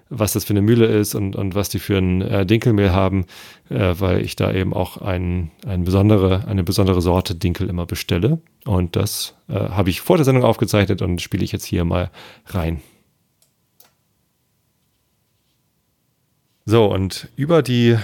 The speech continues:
Mehlsorten, mit denen ich meinen San Francisco Sourdough Bread, äh, backen will, spreche ich jetzt mit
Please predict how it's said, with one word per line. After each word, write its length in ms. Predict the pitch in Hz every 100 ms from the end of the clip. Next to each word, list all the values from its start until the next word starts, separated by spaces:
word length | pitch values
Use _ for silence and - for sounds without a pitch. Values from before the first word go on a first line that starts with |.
| -
Mehlsorten, 680 | 98 151 156 104 92 - 98
mit 160 | 92
denen 220 | 95 98
ich 220 | 98 - 101
meinen 320 | 92 95 92
San 180 | 107 101
Francisco 360 | 101 - -
Sourdough 420 | - 101 98 98 87
Bread, 400 | 95 92 - -
äh, 280 | 98 92 92
backen 360 | 95 - 95
will, 200 | 101 104
spreche 320 | 98 117 101 -
ich 100 | -
jetzt 300 | 127 - 110
mit 240 | 107